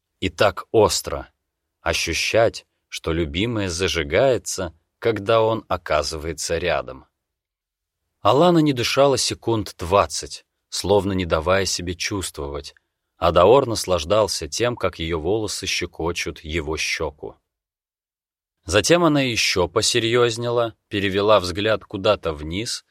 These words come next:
набрала полную грудь воздуха и уверенно сказала: "Опустите, пожалуйста". Не споря, Даор поставил ее рядом с собой,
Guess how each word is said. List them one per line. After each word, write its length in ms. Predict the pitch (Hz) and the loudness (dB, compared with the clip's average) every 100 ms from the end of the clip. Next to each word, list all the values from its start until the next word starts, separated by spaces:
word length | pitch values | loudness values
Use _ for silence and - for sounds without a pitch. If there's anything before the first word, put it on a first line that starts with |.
| _ _ - | _ _ -2
набрала 440 | 135 143 143 143 | 0 4 4 4
полную 440 | - 139 123 110 | 2 -2 0 -2
грудь 280 | 98 101 98 | -4 -4 -4
воздуха 600 | 76 104 131 127 131 139 | -2 0 0 -2 -2 0
и 220 | 131 - | 0 2
уверенно 560 | 143 104 78 85 85 82 | 0 0 -2 -4 -4 -6
сказала: 640 | - - 85 87 76 71 73 _ _ _ _ _ _ _ _ _ _ - | -8 -6 -4 -2 -2 -4 -12 _ _ _ _ _ _ _ _ _ _ -6
"Опустите, 640 | 156 185 185 - 220 - | 0 2 2 2 0 0
пожалуйста". 800 | - 143 117 123 107 98 - 101 85 _ _ _ _ _ _ _ - | 0 0 4 4 4 0 -2 -4 -6 _ _ _ _ _ _ _ -4
Не 180 | 101 104 | 0 2
споря, 600 | - - 156 143 90 76 | 2 4 6 6 0 -4
Даор 360 | 85 98 147 151 | 2 4 6 4
поставил 540 | 117 - 131 127 117 | 0 0 2 2 0
ее 320 | 95 92 92 | -2 -2 0
рядом 340 | 92 107 92 82 | 2 2 0 -6
с 60 | |
собой, 560 | - 76 73 107 139 | -4 -4 -2 0 0